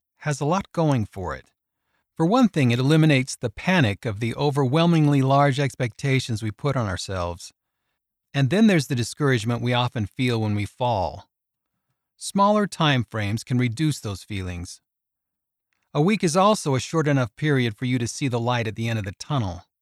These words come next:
You know what you need to do here and now, and before you know it, you've finished off one piece of a bigger goal,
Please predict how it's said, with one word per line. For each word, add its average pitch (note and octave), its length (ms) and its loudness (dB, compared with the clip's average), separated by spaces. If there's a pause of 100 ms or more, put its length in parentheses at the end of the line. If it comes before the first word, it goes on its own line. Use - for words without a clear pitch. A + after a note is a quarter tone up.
(1200)
You D3+ 120 2
know F3 220 6
what E3 260 0
you C3 60 0
need B2+ 280 2
to A#2 80 -8
do A#2+ 300 -2
here D3+ 540 0
and C#3+ 180 0
now, G2 480 -4 (640)
and A#2+ 120 -2
before B2 320 -2
you D#3 140 4
know D3 260 4
it, G#2+ 160 -4 (540)
you've F3+ 120 -4
finished A2+ 400 -4
off A#2 320 -2
one D3+ 280 2
piece D3 420 -2
of G2+ 80 -8
a G2+ 80 -6
bigger A#2+ 300 -4
goal, G#2 480 -6